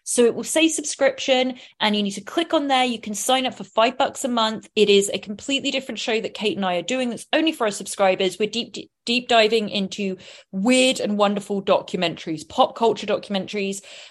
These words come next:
um, unsolved mysteries, um,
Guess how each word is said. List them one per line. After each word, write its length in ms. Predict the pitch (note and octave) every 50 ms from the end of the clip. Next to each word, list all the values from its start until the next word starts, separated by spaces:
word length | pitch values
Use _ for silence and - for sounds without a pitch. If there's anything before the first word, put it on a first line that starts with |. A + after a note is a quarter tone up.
| - -
um, 380 | F#3 F3+ F3 F3 E3+ F3 - -
unsolved 500 | - A#3 A#3+ B3 B3 - B3 A#3+ - -
mysteries, 1000 | A3 G#3+ G#3 - - - A#3 G#3+ G3+ G3 G3+ G3 G3 F#3+ F#3+ F#3+ F#3+ F3+ - - - -
um, 640 | G3 F#3 F3 E3+ E3+ E3 D#3+ E3 E3 D#3 D#3 -